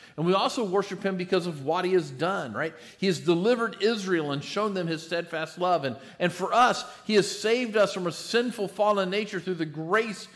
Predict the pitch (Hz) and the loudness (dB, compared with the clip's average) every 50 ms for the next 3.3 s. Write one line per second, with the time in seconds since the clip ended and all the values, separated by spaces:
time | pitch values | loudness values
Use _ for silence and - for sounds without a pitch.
0 | - - - - 175 156 139 120 120 139 165 190 214 196 190 196 180 - - - | -20 -12 -2 0 0 0 0 -4 -6 -4 -2 -2 -2 -2 -4 -6 -10 -10 -8 -4
1 | - 180 185 180 - - - - - - - _ _ _ _ _ _ 165 165 165 | 0 2 2 2 0 -2 -8 -12 -20 -20 -20 _ _ _ _ _ _ 0 2 4
2 | 160 147 143 160 196 202 190 196 151 165 180 180 175 175 165 156 - - 185 170 | 2 4 4 4 4 4 4 2 0 2 2 2 2 0 -2 -4 -4 -2 0 0
3 | 175 165 - - - - - | 0 0 -2 -8 -12 -14 -14